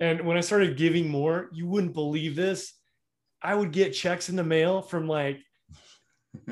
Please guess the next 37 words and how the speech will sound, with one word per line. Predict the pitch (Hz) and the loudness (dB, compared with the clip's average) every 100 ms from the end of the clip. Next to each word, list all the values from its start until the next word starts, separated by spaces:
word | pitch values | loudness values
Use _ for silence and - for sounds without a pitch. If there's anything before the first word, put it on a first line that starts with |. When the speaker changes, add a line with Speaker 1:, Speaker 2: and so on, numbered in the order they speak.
| - 165 - _ 165 | -12 -16 -20 _ -16
Speaker 1:
th-, | 214 208 | -12 -10
this, | 190 214 208 | -2 -2 0
like, | 214 180 | -2 -2
mortgage | 185 190 233 233 214 147 135 | 0 4 6 6 2 -4 -4
deal | 151 170 160 | 0 2 2
that | 151 | 2
I | 147 | 0
did | 131 139 135 135 | 0 -2 -2 -4
back | 127 151 151 151 | -4 0 0 -2
in, | 151 151 151 185 | -4 -4 -4 -4
you | 175 | -2
know, | 160 | -2
twenty | 165 170 185 208 | -2 -2 0 2
years | 190 165 | 2 0
ago, | 160 160 | 2 2
where | 151 | 2
I | 143 156 | 2 0
was | 170 151 - _ _ - | -2 -4 -14 _ _ -2
and | 208 | 2
it | 240 | 2
was | 220 | 4
my | 214 214 | 4 2
fault. | - 180 208 220 - | 2 2 4 0 -6
Like, | 156 151 | -8 -4
I | 175 | -4
signed | 180 175 | -2 2
up | 170 170 | 0 0
for | 160 156 156 - _ | -4 -4 -4 -10 _
some | - 165 | -12 -10
stupid | 139 - 160 160 | -10 -6 -6 -4
mortgage | 147 143 139 139 | -4 -2 -2 -2
where | 135 | 0
I | 139 | 0
totally | 139 147 151 | -2 -6 -2
got | 151 143 | 0 -2
screwed, | - 139 131 | -6 -6 -4
but | 143 | -6